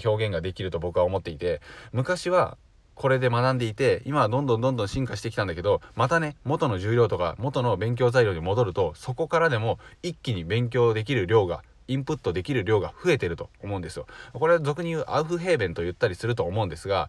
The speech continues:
まあ、要は、うーん、まあ、ちょっと、<laughs> ややこしいので進め、あの、そこはね、あんまりか-、割愛しますけど、アウフヘーベンでぜひ調べてみてください。要は自分が進化して帰ってきてるってことです。螺旋状発展みたいな言葉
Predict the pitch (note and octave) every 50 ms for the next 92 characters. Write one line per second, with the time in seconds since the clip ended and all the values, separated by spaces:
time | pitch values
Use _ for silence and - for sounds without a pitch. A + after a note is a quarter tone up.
0 | - - - - - - - - B2+ C#3 D3+ D#3 C3 F2+ D#2 - - - F#2 G2+
1 | G2+ G2 G2 G2 F#2+ F#2+ F#2+ F#2 G2 G2 - - G2 F2+ - - - - - -
2 | - - C3 A#2+ - - C3+ B2 C3+ B2 - C#3 B2 - D#2+ - - A2+ - B2
3 | A#2+ A#2+ A#2+ - G#2 G2+ G2 F#2+ F#2+ - - A#2+ A#2+ A#2+ B2+ B2+ A#2+ A#2+ A2 A2+
4 | A#2 A#2+ A#2 A#2 A#2 - - B2 - _ - - A2+ - B2 A#2 A2+ A2 G#2 -
5 | - D#2+ D#2+ C#2+ - - - - - - - - - - - - A#2+ C#3+ D3+ D3
6 | D3 C#3+ D#3+ C#3+ A2+ G2+ E2 D#2+ E2 G2+ G2+ F2 - A2 G#2+ G2 F2+ E2+ E2+ E2+
7 | E2+ C#2+ C#2 C#2 - C2 - - - - - D3 D3 B2+ G#2 F#2+ A#2 B2+ D#3+ D#3+
8 | D#3 D3 - F#3 F3 - G2+ - - F2+ - D3 B2+ A#2 - F2+ - - F#2+ G2+
9 | - - - D#2 D#2 D#2 - - G2 A2 B2 D#3 D#3 D#3 C3+ D3 C#3+ C3 - C3+
10 | - - - B2+ A#2 G2 F2 F2 D#2+ E2+ F2+ E2+ F#2 F#2 F2 -